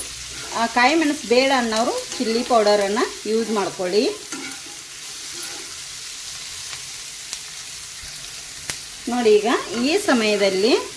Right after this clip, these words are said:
ನಾನಿಲ್ಲಿ ಕಟ್ ಮಾಡಿಟ್ಟಿರೋಂಥ ಟೊಮೆಟೊ ಕೂಡ ಹಾಕ್ತಾ ಇದ್ದೀನಿ. ಇದು ಕೂಡ ಚೆನ್ನಾಗಿ ಈರುಳ್ಳಿ ಒಟ್ಟಿಗೆ ಕಾಯಿ ಮೆಣಸೊಟ್ಟಿಗೆ ಫ್ರೈ ಆಗಬೇಕು.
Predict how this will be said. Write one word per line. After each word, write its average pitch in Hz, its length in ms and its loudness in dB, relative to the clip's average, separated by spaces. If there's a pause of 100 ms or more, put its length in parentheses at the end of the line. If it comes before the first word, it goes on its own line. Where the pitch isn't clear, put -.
(520)
ನಾನಿಲ್ಲಿ 233 380 2
ಕಟ್ 311 280 2
ಮಾಡಿಟ್ಟಿರೋಂಥ 247 600 4 (140)
ಟೊಮೆಟೊ 208 360 2
ಕೂಡ 202 140 0
ಹಾಕ್ತಾ 190 400 -2
ಇದ್ದೀನಿ. 180 460 0 (1080)
ಇದು 269 260 2
ಕೂಡ 269 180 4
ಚೆನ್ನಾಗಿ 220 480 2 (420)
ಈರುಳ್ಳಿ 226 220 2
ಒಟ್ಟಿಗೆ 220 420 4 (260)
ಕಾಯಿ 208 180 6
ಮೆಣಸೊಟ್ಟಿಗೆ 202 600 0
ಫ್ರೈ 190 340 0
ಆಗಬೇಕು. 170 500 -2